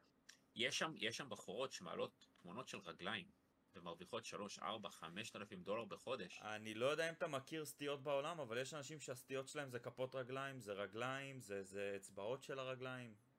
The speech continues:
Speaker 2: יש
Speaker 1: בואנה,
Speaker 2: אנשים
Speaker 1: אתה
Speaker 2: שמוכנים להשקיע על זה כסף.
Speaker 1: אז, אוקיי, אוקיי, עכשיו שאלה, עכשיו, עכשיו ש-, באה השאלה הבאה.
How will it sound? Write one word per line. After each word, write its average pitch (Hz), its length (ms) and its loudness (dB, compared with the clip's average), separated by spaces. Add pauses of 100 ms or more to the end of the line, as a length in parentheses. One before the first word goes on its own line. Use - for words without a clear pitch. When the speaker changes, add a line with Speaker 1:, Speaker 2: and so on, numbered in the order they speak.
(140)
Speaker 2:
יש 101 100 -4
Speaker 1:
בואנה, 160 200 10
Speaker 2:
אנשים 107 220 6
Speaker 1:
אתה 98 200 10
Speaker 2:
שמוכנים 90 260 8
להשקיע 131 300 2
על 151 60 2
זה 156 100 -4
כסף. 220 320 -2
Speaker 1:
אז, 107 280 2 (720)
אוקיי, 156 300 8
אוקיי, 131 200 4
עכשיו 240 300 6
שאלה, 202 280 8
עכשיו, 190 280 6
עכשיו 151 460 2
ש-, - 100 0
באה 120 220 6
השאלה 107 340 4
הבאה. 87 220 0